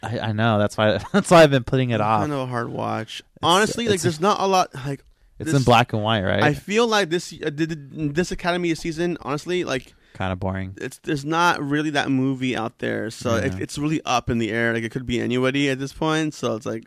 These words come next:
Speaker 2: that, that's kinda interesting, but I just don't, yeah, like, I do wanna see Vice.
Speaker 1: Mm, mm.
Speaker 2: Um,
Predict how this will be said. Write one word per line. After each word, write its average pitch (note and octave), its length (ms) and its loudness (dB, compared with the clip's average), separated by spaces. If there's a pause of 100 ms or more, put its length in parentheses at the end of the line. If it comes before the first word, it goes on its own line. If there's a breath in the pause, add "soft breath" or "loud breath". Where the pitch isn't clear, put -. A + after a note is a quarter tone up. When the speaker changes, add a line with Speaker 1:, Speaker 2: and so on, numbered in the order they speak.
(100)
Speaker 2:
that, - 280 -8
that's D#3+ 300 0
kinda F#3+ 240 -8
interesting, B2+ 460 -6
but A2+ 260 -2
I A2+ 80 -8
just B2 200 -16 (260)
don't, A#2 360 -8
yeah, C#3+ 300 0
like, C3 200 -6 (920 soft breath)
I C#3+ 140 0
do F3 160 2
wanna F#3+ 180 2
see F3+ 160 -6
Vice. B2+ 720 0 (640)
Speaker 1:
Mm, G2+ 380 -6 (200)
mm. B2 360 -8 (340)
Speaker 2:
Um, A#2 640 -2